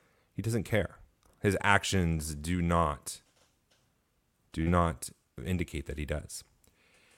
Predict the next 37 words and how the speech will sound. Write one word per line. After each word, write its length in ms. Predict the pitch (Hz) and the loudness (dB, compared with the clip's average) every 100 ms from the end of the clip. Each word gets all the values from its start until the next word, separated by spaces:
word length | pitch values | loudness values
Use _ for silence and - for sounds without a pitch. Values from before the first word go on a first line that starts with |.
| _ _ _ _ _ - - | _ _ _ _ _ -20 4
But 100 | 98 | 6
he's 180 | 101 92 | 6 6
gonna 160 | 101 | 6
be 360 | 92 92 90 - | 6 6 4 2
using 340 | 95 104 104 90 | 4 6 6 6
things 300 | 95 90 82 85 87 - | 4 2 0 -6 -8 -4
like 180 | 76 82 | -4 -4
increasing 400 | 76 87 - 76 | -6 -8 -8 -8
taxes, 760 | - 117 123 - 120 113 - - | 2 2 2 0 0 0 -4 -12
increasing 500 | - 76 82 71 73 | -8 -4 -2 -2 -2
regulations, 960 | 76 73 90 98 139 120 123 113 110 - - _ - | -2 0 2 6 6 8 6 6 4 -2 -10 _ -18
favoring 1000 | - 101 95 92 95 92 92 92 90 87 | 2 8 10 10 6 6 6 6 4 2
the 260 | 85 82 82 | 2 2 4
sectors 640 | - 101 - 98 92 90 | 4 4 4 6 6 6
that 160 | 87 80 | 4 2
he's 220 | 92 80 | 2 0
invested 640 | 73 73 117 - - 117 | -2 6 6 6 4 4
in, 340 | 117 113 117 117 - - _ | 6 4 4 0 -8 -20 _
f-, 460 | - - - - _ _ - | -20 -18 -18 -20 _ _ -8
you 140 | 87 | -2
know, 80 | 80 | -2
favoring 680 | - 92 95 92 92 92 90 | 4 6 6 6 6 6 4
and 200 | 80 76 | 0 0
pushing 320 | 104 95 87 | 2 2 2
for 120 | 82 | 0
policies 580 | 78 92 92 85 90 82 | 2 4 6 6 2 2
that 160 | 82 76 | 2 2
help 200 | 87 - | 2 2
other 260 | - 117 117 | 6 8 8
people 480 | 120 110 - 110 107 | 6 4 8 8 8
in 160 | 104 | 6
the 160 | 101 95 | 4 4
government 520 | 95 104 104 101 92 | 4 4 4 0 0
that 180 | 90 87 | -2 0
they're 120 | 92 | 2
invested 480 | 90 90 85 - 85 | 2 2 2 0 2
in. 260 | 85 78 | 2 0